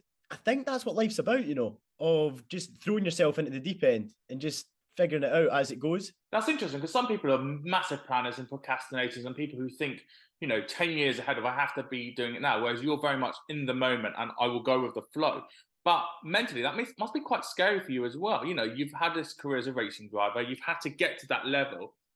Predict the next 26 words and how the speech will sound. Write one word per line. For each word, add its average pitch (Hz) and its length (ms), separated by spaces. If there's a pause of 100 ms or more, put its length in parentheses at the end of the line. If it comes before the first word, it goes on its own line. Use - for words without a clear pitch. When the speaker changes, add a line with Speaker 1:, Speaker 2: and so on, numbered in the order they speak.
(240)
Speaker 2:
and 151 180
yet 143 160
you've 143 200
started 160 380
again 139 340
from 123 120
scratch - 340
as 120 80
this 113 160
influencer, 127 600
as 107 100
this 101 120
T 127 140
V 139 180
star, - 280
and 123 100
yet 135 220 (260)
you 143 120
can't 180 280
predict - 240
the - 60
future, - 300
whereas 135 240
you 165 100
always 147 240
knew, 127 240